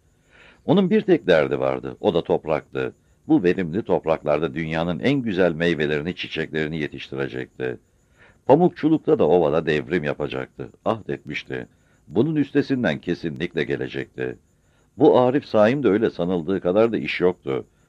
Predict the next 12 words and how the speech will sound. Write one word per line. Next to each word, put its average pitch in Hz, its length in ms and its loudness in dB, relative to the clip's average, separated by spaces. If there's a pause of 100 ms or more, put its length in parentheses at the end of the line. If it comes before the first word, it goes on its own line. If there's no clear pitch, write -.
(120)
Paşanın 113 420 2
gözünün 85 420 -2
bebeği 87 320 2
olduğu 82 340 2
halde 78 260 2
gönderdiği, 76 720 -2
affedersiniz, 73 760 -2 (280)
kıçlarından 104 600 2
kehribar 95 520 2
gibi 87 260 -2
ballar 85 420 2
damlayan, 73 540 -2